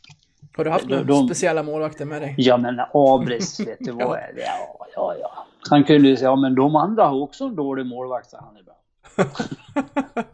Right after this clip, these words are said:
Speaker 1: David Nilsson undrar, hur tror du att det kommer att gå för Leksand under den säsong som ligger närmast här nu?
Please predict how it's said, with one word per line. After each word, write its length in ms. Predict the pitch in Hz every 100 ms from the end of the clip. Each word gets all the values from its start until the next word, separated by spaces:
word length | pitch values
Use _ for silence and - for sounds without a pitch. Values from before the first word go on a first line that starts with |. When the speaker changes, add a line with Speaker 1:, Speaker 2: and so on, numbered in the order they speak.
| - - - _ _ _ _ - - - - - _ _ - - 190 - - - - - - - -
Speaker 1:
David 340 | - 220 208 202
Nilsson 360 | 226 202 175
undrar, 240 | 165 165 160
hur 160 | 220
tror 220 | 214 202
du 80 | 180
att 80 | 170
det 60 | 151
kommer 220 | 165 165
att 80 | 170
gå 200 | 185 165
för 120 | 160
Leksand 420 | 160 156 165 165
under 160 | 147 156
den 180 | 156
säsong 520 | 156 151 - 160 151 147
som 260 | 147 143
ligger 260 | 147 151 143
närmast 400 | 147 151 180 -
här 120 | 143
nu? 180 | 135